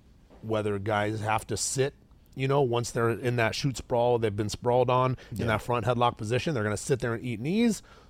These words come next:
Speaker 1: They're either gonna get up or they're gonna sit to guard. They can't just stay there.
Speaker 2: Yeah.
Speaker 1: You know?
Speaker 2: Y-, and keep that hand down and just wait
Speaker 1: Right.
Speaker 2: for that
Speaker 1: In
Speaker 2: opportunity.
Speaker 1: Bellator and the U F C, they can stay there all day.
Speaker 2: Yep.
Speaker 1: You know, and, and play that game, and there's no, no game playing here. So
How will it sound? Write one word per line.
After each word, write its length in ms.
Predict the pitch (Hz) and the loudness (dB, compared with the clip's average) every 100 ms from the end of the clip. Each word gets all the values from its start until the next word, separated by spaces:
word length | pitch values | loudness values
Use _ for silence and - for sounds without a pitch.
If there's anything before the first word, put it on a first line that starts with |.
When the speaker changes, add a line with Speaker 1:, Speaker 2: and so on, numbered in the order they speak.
| - | 0
Speaker 1:
They're 100 | 120 | 2
either 120 | 117 | 2
gonna 160 | 107 107 | 0 6
get 160 | 147 | 8
up 200 | 170 - | 8 6
or 60 | 120 | -2
they're 100 | 107 | -2
gonna 140 | 107 | -2
sit 180 | - 110 | -2 -4
to 40 | 101 | -2
guard. 300 | 101 87 92 - - | -2 -2 -8 -20 -6
They 120 | 104 | -6
can't 320 | - 143 135 | 8 10 10
just 220 | 131 127 - | 6 2 4
stay 240 | 117 101 | 2 0
there. 220 | 92 - - | -2 -10 -8
Speaker 2:
Yeah. 320 | 107 104 82 | -2 0 0
Speaker 1:
You 60 | 110 | 0
know? 160 | 104 104 | 2 2
Speaker 2:
Y-, 100 | 123 | 2
and 200 | 139 120 | 2 2
keep 200 | 151 127 | 2 4
that 140 | 143 | 4
hand 280 | 123 143 135 | 4 2 2
down 260 | 139 131 127 | 2 2 2
and 100 | 123 | 2
just 220 | 113 - | 0 -2
wait 160 | 120 120 | 2 4
Speaker 1:
Right. 200 | 117 - | 2 -2
Speaker 2:
for 180 | 117 | -4
that 180 | 107 104 | -2 0
Speaker 1:
In 60 | 98 | 2
Speaker 2:
opportunity. 280 | 127 113 131 | 2 4 6
Speaker 1:
Bellator 420 | 127 113 143 127 | 6 6 4 2
and 80 | 117 | 2
the 40 | |
U 100 | 117 | 2
F 80 | 113 | 2
C, 240 | - 240 175 | 0 0 2
they 160 | 117 | 0
can 100 | - | -2
stay 240 | - 175 180 | -6 -4 0
there 140 | 180 | 2
all 120 | 180 | 2
day. 280 | 180 170 101 | 2 -2 -2
Speaker 2:
Yep. 200 | 92 92 - | 0 0 -2
Speaker 1:
You 120 | 113 | -2
know, 160 | 127 123 | 2 2
and, 120 | 120 | 0
and 160 | 120 | -4
play 200 | 117 143 | -4 0
that 180 | 135 127 | 2 2
game, 300 | 123 135 107 | 0 0 -2
and 180 | 98 104 | -4 -2
there's 220 | 107 101 | -2 -2
no, 200 | 113 113 107 | 0 -2 -2
no 280 | 110 107 113 | -6 -4 -2
game 260 | 117 117 | 0 -2
playing 380 | 104 113 107 104 | -4 -6 -6 -6
here. 280 | 87 110 95 | -6 -4 -4
So 300 | - 107 | -2 0